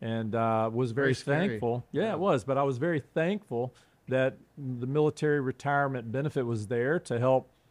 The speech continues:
Speaker 1: you know, take care of all those bills and, you know, get me taken care of. But, um, yeah, so I, I'm very, uh, very in tune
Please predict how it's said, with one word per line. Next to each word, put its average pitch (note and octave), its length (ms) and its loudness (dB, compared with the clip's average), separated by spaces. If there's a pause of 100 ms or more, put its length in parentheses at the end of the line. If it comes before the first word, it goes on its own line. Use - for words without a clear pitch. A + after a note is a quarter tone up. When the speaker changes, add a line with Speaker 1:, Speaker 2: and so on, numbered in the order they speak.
(200)
Speaker 1:
you B2+ 80 -2
know, A#2+ 140 0
take C3+ 260 -2
care B2+ 180 0
of B2+ 60 2
all C3 120 4
those B2+ 300 2
bills B2 520 2
and, A#2 400 0
you A#2+ 80 -2
know, A#2+ 100 0
get B2 160 0
me A#2+ 80 -6
taken A#2+ 240 0
care D3 180 2
of. A#2+ 100 0
But, A#2 140 -2 (520)
um, A#2 340 0 (140)
yeah, B2 120 2
so C3+ 160 4
I, C#3 160 4
I'm B2+ 80 0
very, C3+ 440 4
uh, A#2 280 2 (480)
very E3 280 6
in C#3+ 120 4
tune B2 480 0